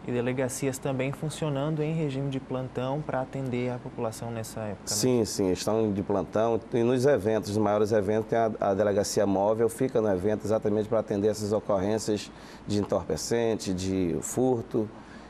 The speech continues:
Speaker 2: e demais ocorrências.
Speaker 1: Como é que estão as demandas do Disque Pilec, Coronel?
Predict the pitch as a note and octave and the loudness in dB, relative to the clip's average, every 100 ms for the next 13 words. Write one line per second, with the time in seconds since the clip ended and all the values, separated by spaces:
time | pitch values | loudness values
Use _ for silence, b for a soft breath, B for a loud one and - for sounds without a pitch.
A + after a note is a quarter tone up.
0 | B A2 G2+ G2+ F#2 G#2 G2 G2 F#2 - | B 0 2 2 2 2 2 2 0 -4
1 | - - - F2 G2+ F#2 C#2 - - - | -12 -14 -6 -2 -2 -2 -4 -8 -14 -12
2 | - - - - E3+ E3 D3 D3+ D3 D3 | -8 -8 -8 -4 -2 0 0 0 0 0
3 | C#3+ C3 C3+ C3+ D3 - - C3 A2 G2 | -2 -2 -4 -4 -6 -6 -6 -4 -4 -6
4 | - G2+ - A2 G#2+ | -8 -10 -8 -8 -6